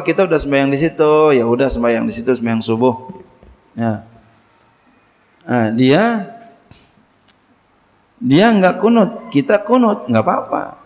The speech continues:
Andai kata dia udah sujud, ah, nggak apa-apa, nanti kita su-, susul sujudnya tuh yang pertama. Tapi insya Allah, ya,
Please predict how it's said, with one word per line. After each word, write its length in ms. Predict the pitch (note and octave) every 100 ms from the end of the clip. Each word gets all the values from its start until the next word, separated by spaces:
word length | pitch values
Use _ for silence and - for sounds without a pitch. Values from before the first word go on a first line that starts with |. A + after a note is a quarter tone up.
| _ _ _ _ _ _ _ _ _ _ D#3
Andai 240 | F3 F#3
kata 320 | F3+ F#3+ F#3+
dia 160 | F#3 F#3+
udah 240 | G3 F3+
sujud, 400 | A3+ B3 G#3+ G#3
ah, 160 | B2 A2
nggak 160 | B2
apa-apa, 240 | B2+ A3 A#3
nanti 320 | D#3 C#3 C#3
kita 320 | E3 G#3+ A3 - - _
su-, 320 | - F#3+ G#3 -
susul 400 | A#3 A#3+ - G3
sujudnya 480 | D#3+ D3 E3+ E3+ E3+
tuh 160 | D3+ C#3+
yang 160 | C3
pertama. 560 | B2 B2+ B2+ A#2 A2 - _ _ _ _ _ _ _ _ _ _ _ _ _ -
Tapi 240 | D#3+ F#3
insya 320 | F#3+ D#3+ D#3+
Allah, 400 | A#2+ B2 D#3 A3 - - - - - _ _ _ _ _ _ _ _
ya, 320 | B2+ D#3 E3